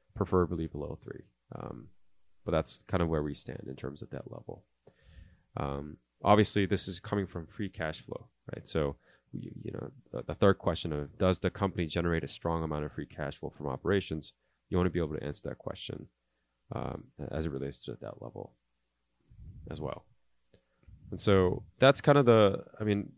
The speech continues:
you know, that's kind of, uh, where we look at. There's also the kind of short-term liquidity problem. We al-, we also look at the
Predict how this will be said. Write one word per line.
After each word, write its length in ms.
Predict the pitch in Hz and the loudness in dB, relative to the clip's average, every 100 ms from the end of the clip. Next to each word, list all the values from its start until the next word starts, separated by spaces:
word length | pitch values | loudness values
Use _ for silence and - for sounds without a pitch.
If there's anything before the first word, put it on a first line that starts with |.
| - | -8
you 80 | 92 | -2
know, 200 | 101 104 | 2 2
that's 160 | 113 | 4
kind 160 | - 113 | 4 6
of, 100 | 98 | 6
uh, 180 | 90 85 | 4 4
where 160 | 87 | 4
we 120 | 82 | 4
look 200 | 80 82 | 2 0
at. 280 | 85 78 76 - - | 2 2 0 -4 -2
There's 180 | 92 98 | 2 6
also 400 | 98 - 98 90 | 4 4 2 2
the 60 | |
kind 160 | - 78 | 0 -4
of 100 | 76 | 0
short-term 540 | - 95 - 92 87 | 2 2 2 0 0
liquidity 420 | 80 - 87 90 | -4 -4 -2 0
problem. 480 | 85 87 85 85 82 78 | 2 2 4 0 -4 -8
We 140 | 80 78 | -4 -4
al-, 80 | - - | -6 -8
we 80 | - | -2
also 280 | 80 80 80 | -2 -2 -4
look 120 | 78 | -6
at 140 | 71 | -8
the 140 | - | -10